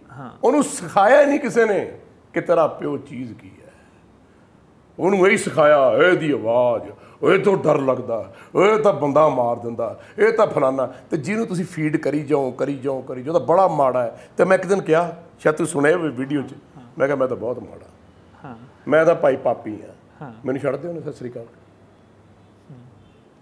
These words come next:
Speaker 2: ਮੈਂ ਚਲੇ ਜਾਂਦਾ। ਮੈਂ ਕਿਸੇ ਦੇ ਵਿੱਚ ਫਸਦਾ ਨਹੀਂ, argument ਨਹੀਂ ਕਰਦਾ,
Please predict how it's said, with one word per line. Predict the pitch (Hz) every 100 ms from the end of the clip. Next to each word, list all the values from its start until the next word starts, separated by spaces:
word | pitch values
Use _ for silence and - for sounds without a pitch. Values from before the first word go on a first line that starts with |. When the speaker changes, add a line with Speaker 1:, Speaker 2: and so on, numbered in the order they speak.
| -
Speaker 2:
ਮੈਂ | 127
ਚਲੇ | 139 123
ਜਾਂਦਾ। | 135 143 156 - - _ _ _ _ _ _ _ _ _ _ _ _ _ _ _ _ -
ਮੈਂ | 110 120 165
ਕਿਸੇ | 170 165 160
ਦੇ | 156
ਵਿੱਚ | 151 160
ਫਸਦਾ | 165 123 104 143
ਨਹੀਂ, | 139 104 110 - _ _ _ - _ -
argument | 120 120 135 135 -
ਨਹੀਂ | 98
ਕਰਦਾ, | -